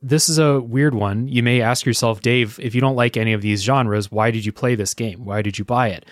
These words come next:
And the answer is, uh, when I was reading, I like to read reviews sometimes, and I was reading a review when this fir-, game first came out, and people said it has a great sci-fi story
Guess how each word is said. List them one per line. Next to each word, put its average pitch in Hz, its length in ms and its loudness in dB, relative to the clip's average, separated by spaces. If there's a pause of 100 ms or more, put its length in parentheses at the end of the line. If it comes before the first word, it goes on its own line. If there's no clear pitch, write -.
(300)
And 123 200 0
the 131 120 4
answer 185 240 2
is, 107 420 0 (300)
uh, 110 260 2 (400)
when 135 240 0
I 175 120 4
was 160 300 2
reading, 123 540 2 (320)
I 131 60 0
like 147 180 2
to 170 100 0
read 127 200 2
reviews 101 480 -2
sometimes, 104 600 -4 (360)
and 110 100 -2
I 107 40 2
was 110 120 -2
reading 147 240 2
a 123 60 4
review 113 360 2
when 110 140 2
this 101 140 0
fir-, 113 160 -6
game 110 360 -2
first 120 300 -2
came 107 260 -4
out, 110 300 0 (380)
and 117 100 -8
people 120 220 -4
said 117 220 0
it 113 80 0
has 107 160 -2
a 95 40 -8
great 123 480 -2
sci-fi 117 500 0
story 110 600 -2